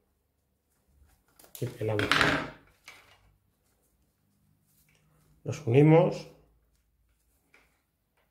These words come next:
y a la borna. Bueno, ya el registro lo tendríamos terminado. Con esta conexión la tendríamos terminada.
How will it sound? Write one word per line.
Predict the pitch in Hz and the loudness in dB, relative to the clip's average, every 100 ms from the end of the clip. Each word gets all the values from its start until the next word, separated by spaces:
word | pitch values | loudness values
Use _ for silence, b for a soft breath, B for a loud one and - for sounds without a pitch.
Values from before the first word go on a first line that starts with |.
| _ _ _ _ _ _ _ _ _ _ _ _ _ _ _ - - - | _ _ _ _ _ _ _ _ _ _ _ _ _ _ _ -20 -20 -6
y | 127 | 0
a | 117 | 2
la | |
borna. | 120 120 107 95 - - _ _ _ _ _ _ _ _ _ _ _ _ _ _ _ _ - _ _ _ _ _ - | 4 2 2 -6 -12 -20 _ _ _ _ _ _ _ _ _ _ _ _ _ _ _ _ -20 _ _ _ _ _ -4
Bueno, | 160 | -2
ya | 127 147 | 2 4
el | |
registro | 175 196 220 | 4 2 2
lo | 226 | 0
tendríamos | 180 190 214 - | 4 4 4 4
terminado. | 123 117 120 107 101 | 2 4 4 2 2
Con | 113 | 0
esta | 120 151 | 0 0
conexión | 139 127 - 185 202 | 2 2 4 4 6
la | |
tendríamos | 113 117 120 110 | 4 2 2 0
terminada. | 117 123 165 143 - | 2 4 4 2 -2